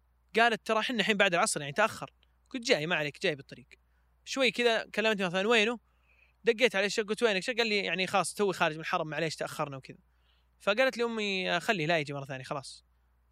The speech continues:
"لا يجي." قلت: "كيف لا يجي بالطريق؟" قالت: "لا يجي، يا يجي بالوقت يا لا يجي." <laughs> قلت: "يا أمي ترى الناس هنا عادي يعني طبيعي أنه يعني التأخر أحيانًا، طبيعي مثلًا أنه فجأة يقلط الرجل،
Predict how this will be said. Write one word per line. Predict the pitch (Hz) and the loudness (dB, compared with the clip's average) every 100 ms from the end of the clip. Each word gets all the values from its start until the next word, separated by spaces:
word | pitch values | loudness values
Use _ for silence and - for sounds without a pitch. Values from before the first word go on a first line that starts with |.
| _ | _
"لا | 208 240 | 2 4
يجي." | 214 139 139 | 4 -2 -8
قلت: | 165 - | -10 -4
"كيف | 240 180 | -2 0
لا | 190 | -2
يجي | 170 | -2
بالطريق؟" | 170 208 226 160 _ _ _ _ - | -2 -2 -2 -4 _ _ _ _ -2
قالت: | 214 233 | 0 2
"لا | 262 | 2
يجي، | 269 180 151 147 _ _ 202 | 2 0 -6 -12 _ _ 2
يا | 254 | 4
يجي | 277 220 | 4 0
بالوقت | 240 277 - | 2 2 2
يا | 247 240 | 6 6
لا | 214 220 233 | 4 4 6
يجي." | 214 165 160 - | 6 0 -8 -14
<laughs> | - - - - - - | -20 -20 -18 -20 -16 -12
قلت: | 185 | 4
"يا | 226 | 4
أمي | 254 214 | 6 4
ترى | 208 208 | 6 6
الناس | 247 233 247 | 6 4 4
هنا | 254 | 4
عادي | 190 254 196 170 | 8 6 6 0
يعني | 151 165 | -2 0
طبيعي | 196 240 240 180 175 | 2 4 4 4 2
أنه | 180 180 170 165 | 0 0 0 2
يعني | 160 165 165 160 160 165 | 0 0 -2 -2 -4 -4
التأخر | - - 208 - 160 | 0 2 2 0 -2
أحيانًا، | 180 185 170 170 175 _ _ _ _ | 2 2 2 0 -4 _ _ _ _
طبيعي | 226 226 269 226 | 0 2 4 4
مثلًا | 254 240 262 262 | 2 2 2 2
أنه | 214 214 | -2 0
فجأة | 247 214 196 | 2 2 0
يقلط | 220 180 160 | 0 -2 -2
الرجل، | 160 175 160 175 | -2 0 -2 -6